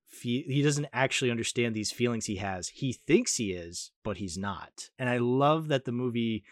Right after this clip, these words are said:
you know, doesn't go too far. So then, like, you get it. Like, it do-, like, this doesn't apply to his need to change. Like, he's just a straight up psychopath. He doesn't understand what he's doing, you know?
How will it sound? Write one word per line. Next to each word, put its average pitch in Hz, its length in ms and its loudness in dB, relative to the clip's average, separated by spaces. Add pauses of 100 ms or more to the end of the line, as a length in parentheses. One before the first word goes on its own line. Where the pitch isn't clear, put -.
(140)
you 147 100 -4
know, 107 260 -4 (520)
doesn't 131 260 0
go 127 120 2
too 113 160 -4
far. 127 460 6 (240)
So 185 180 2
then, 185 160 4
like, 160 240 2 (420)
you 160 160 2
get 147 280 8
it. - 200 -6
Like, 135 180 2 (240)
it 156 140 0
do-, 190 160 2
like, 170 300 2
this 156 320 -2
doesn't 180 280 2
apply 135 600 2
to 120 600 -2 (200)
his 120 500 -2 (240)
need 123 380 -4
to 120 80 -6
change. 135 440 0
Like, 117 180 -4 (260)
he's 147 220 0
just 143 180 0
a 131 40 -4
straight 131 240 2
up 113 100 -4
psychopath. 113 580 -4
He 139 120 -4
doesn't 139 220 0
understand 120 540 -4
what 95 100 -6
he's 87 160 -10
doing, 82 320 -12
you 98 100 -8
know? 127 360 -2